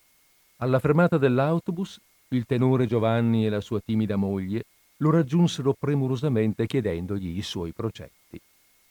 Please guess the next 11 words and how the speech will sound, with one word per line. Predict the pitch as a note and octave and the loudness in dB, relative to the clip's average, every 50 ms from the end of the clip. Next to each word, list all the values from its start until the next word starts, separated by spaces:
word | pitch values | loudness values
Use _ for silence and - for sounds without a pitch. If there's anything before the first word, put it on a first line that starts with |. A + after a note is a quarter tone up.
| _ _ _ _ _ _ _ _ _ - | _ _ _ _ _ _ _ _ _ -4
Avevano | C#3+ C#3+ D#3+ F3+ D3+ E3 D#3 D3 | 0 4 4 6 6 6 4 4
sentito | - - D#3 A#2 - C#3 - - | 2 0 -2 -2 -2 -2 -2 -2
parlare | - C#3+ B2 C3+ D3+ C#3+ C3+ C3+ | -2 -2 -2 -2 -2 -2 -2 -2
di | B2 B2+ - | -2 -4 -6
Chekhov, | - - C3 - - F#3+ F3 A#2+ - - - - - D#2 C#2+ - _ _ _ _ | -4 -6 -6 -4 -4 -6 -6 -8 -12 -20 -20 -20 -18 -18 -18 -18 _ _ _ _
un | - D3 B2+ G#2 | -4 -2 0 0
buon | A#2 C#3 D#3+ E3 E3 D3 | 2 2 2 2 2 2
soggetto | - F#3 E3 A#2 G2+ - C3 D3 - _ - C3 B2 | 0 0 -2 0 2 0 0 0 0 _ -4 -4 -2
tratto | - G#2+ A2 B2 - - A#2+ | -2 -2 -4 -4 -4 -4 -6
da | G#2 G2 | -4 -6
Chekhov, | G2 - - F#3+ F#3 D3 - - F#2+ - _ - _ - D#2+ | -6 -6 -2 -2 -2 -2 -4 -8 -14 -14 _ -18 _ -16 -16